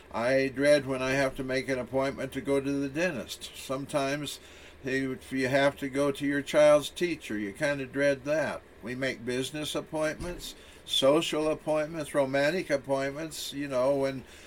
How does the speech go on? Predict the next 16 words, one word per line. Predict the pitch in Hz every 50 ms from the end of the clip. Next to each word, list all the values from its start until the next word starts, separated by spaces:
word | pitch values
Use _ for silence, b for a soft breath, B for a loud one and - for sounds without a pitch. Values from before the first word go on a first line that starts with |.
| B B B B -
when | 127 131 135
you're | 135 135 135 131
courting, | 131 - 143 151 160 160 156 151 143 139 139 135
uh, | 131 131 131 127 127 127
somebody, | 120 - 156 156 147 143 139 143 143 143 151 156 160 151 143
uh, | 135
you | 131 131 113 131 139 131 127
go | 131 135 139 143 151
out | 151 156 160
on | 151 139 127 117 113
dates | 104 117 120 135 160 180 - - - - -
and | 120 113 120
that | 135 170 - - -
kind | 143 131 117
of | 117 110
thing. | - 120 113 113 131 160